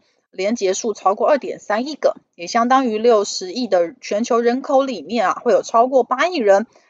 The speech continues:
可以使用到无线宽频连线，哦，这样的一个连线服务。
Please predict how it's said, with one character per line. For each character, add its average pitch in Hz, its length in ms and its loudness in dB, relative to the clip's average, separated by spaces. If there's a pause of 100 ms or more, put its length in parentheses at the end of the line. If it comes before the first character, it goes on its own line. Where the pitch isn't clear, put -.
(140)
可 254 240 6
以 311 240 0
使 - 300 -6
用 196 240 2
到 185 240 6
无 175 240 -6
线 214 320 -2
宽 226 260 0
频 165 300 -12
连 156 220 -12
线， - 360 2 (160)
哦， 156 200 -8
这 208 120 -2
样 175 120 2
的 165 100 -2
一 156 40 -4
个 160 100 -2
连 156 200 -8
线 202 220 -4
服 - 200 -18
务。 208 260 -4